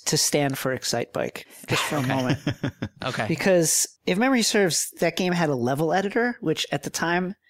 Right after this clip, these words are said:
Speaker 1: was the most mind-blowing thing I'd ever seen
Speaker 2: <laughs>
Speaker 1: as a child, that I, you could
Speaker 2: Uh-huh.
Speaker 1: actually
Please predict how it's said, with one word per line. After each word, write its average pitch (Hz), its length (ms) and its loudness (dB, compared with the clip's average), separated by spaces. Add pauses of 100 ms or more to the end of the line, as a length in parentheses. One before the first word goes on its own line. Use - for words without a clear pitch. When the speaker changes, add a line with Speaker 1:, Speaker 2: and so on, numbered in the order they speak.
(140)
Speaker 1:
was 151 260 0
the 165 80 0
most 156 260 0
mind-blowing 151 720 0
thing 131 260 -2
I'd 127 180 -2
ever 131 300 -4 (160)
seen 131 480 -2 (140)
Speaker 2:
<laughs> - 140 -6
Speaker 1:
as 139 120 0
a 127 60 -2
child, 131 580 -2 (160)
that 156 140 2
I, 151 40 2
you 165 200 0
could 160 140 0
Speaker 2:
Uh-huh. 147 80 4
Speaker 1:
actually 143 500 0